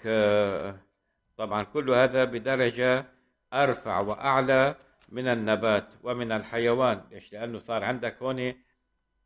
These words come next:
توجيه، عندك ذوق، عندك، آه، آه، خيال، عندك حب، عندك حنان، عندك، آه، كل هذا صار شو؟ مراتب عالية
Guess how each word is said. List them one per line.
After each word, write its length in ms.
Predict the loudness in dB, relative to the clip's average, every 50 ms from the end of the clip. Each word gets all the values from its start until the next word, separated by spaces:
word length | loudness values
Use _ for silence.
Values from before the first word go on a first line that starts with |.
| _ _
توجيه، 840 | -4 -4 -2 -2 -4 -6 -10 -10 -6 -2 0 2 2 2 0 -4 -14 _ _ _ _ _ _ _ _ _
عندك 520 | -10 -10 -8 -8 -6 -6 -8 -8 -8 -18
ذوق، 720 | -20 -10 -2 2 4 4 4 4 2 -2 -6 -12 -20 -20 _ _ _ _ _ _ _ _ _ _ _ -20
عندك، 760 | -12 -8 -6 -4 -4 -6 -8 -12 -10 -8 -8 -8 -8 _ -10
آه، 240 | -6 -6 -4 -6 -6
آه، 640 | -10 -12 -12 -12 -12 -12 -16 -20 -20 -20 -20 -20
خيال، 760 | _ -16 -8 -4 0 2 4 4 6 6 6 4 4 2 -2 -12 _ _ _ _ _ _ _ _
عندك 560 | -18 -10 -8 -6 -6 -6 -6 -6 -6 -8 -8 -12
حب، 360 | -6 -2 -2 -2 -2 -2 -12 -18 _ _ _ _ _ _
عندك 440 | -14 -12 -12 -12 -8 -8 -10 -10 -10
حنان، 640 | -12 -8 -8 -4 0 2 2 4 4 2 2 0 -4 -12 _ _ _ _
عندك، 460 | -12 -10 -10 -10 -8 -8 -8 -10 -10 _ _
آه، 460 | -6 -4 -4 -2 -4 -4 -6 -10 -12 -16 _ _ _ _ _ _ _ _ _ _ _ -20 _ _ _
كل 220 | -12 -10 -6 -6
هذا 300 | -6 -4 -4 -4 -6 -8
صار 260 | -14 -14 -14 -14 -14
شو؟ 340 | -14 -16 -20 -18 -18 -18 -18 _ _ _ _ _ _ _ _ _ _
مراتب 580 | _ -12 -8 -2 -2 0 -2 -2 -4 -10 -16 -16 -16
عالية 720 | -14 -6 -4 -4 -4 -4 -6 -8 -4 -2 0 -2 -2 -4